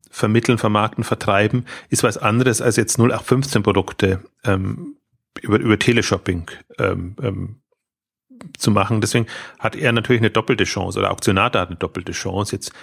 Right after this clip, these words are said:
mit diesem Thema, wo ohnehin schon Interaktivität gefragt ist, da spielt dann auch die Zielgruppe keine Rolle. Also das Alter der Zielgruppe keine Rolle, sondern die sind im Prinzip,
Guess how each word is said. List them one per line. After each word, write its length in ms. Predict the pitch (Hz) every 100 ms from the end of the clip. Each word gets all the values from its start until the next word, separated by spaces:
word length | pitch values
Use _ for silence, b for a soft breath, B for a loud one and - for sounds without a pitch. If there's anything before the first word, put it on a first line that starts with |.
| B -
mit 140 | -
diesem 260 | 120 113 -
Thema, 380 | 123 160 147 110
wo 80 |
ohnehin 360 | 113 123 135 127
schon 120 | 120
Interaktivität 920 | 120 110 113 - 104 104 - 117 117
gefragt 460 | - - 107 107 -
ist, 160 | 117 - B B
da 100 | 107
spielt 240 | - 143
dann 80 | 120
auch 100 | -
die 100 | 120
Zielgruppe 400 | - 147 107 104
keine 260 | - 92 87
Rolle. 320 | 92 90 95
Also 160 | - 107
das 120 | -
Alter 260 | 123 117
der 120 | 95 92
Zielgruppe 420 | 98 - - -
keine 240 | 98 92
Rolle, 240 | 95 92 98
sondern 280 | 90 92 - -
die 80 | 117
sind 160 | 127
im 80 | 120
Prinzip, 400 | 107 - 117 -